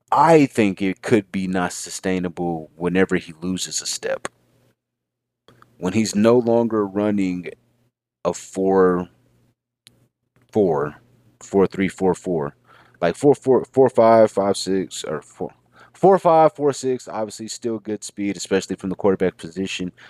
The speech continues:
But all of those plays are gonna start to take a toll on him.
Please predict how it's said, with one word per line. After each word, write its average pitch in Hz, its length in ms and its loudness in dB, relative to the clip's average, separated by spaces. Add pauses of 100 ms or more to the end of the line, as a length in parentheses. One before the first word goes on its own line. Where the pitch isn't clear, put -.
(280)
But 90 360 2 (1200)
all 127 320 4
of 110 140 2
those 110 300 0
plays 95 460 -2
are 95 60 -6
gonna 90 220 -4
start 95 320 -4
to 85 80 -16
take 90 300 -8
a 85 60 -12
toll 73 380 -14
on - 140 -16
him. 73 240 -18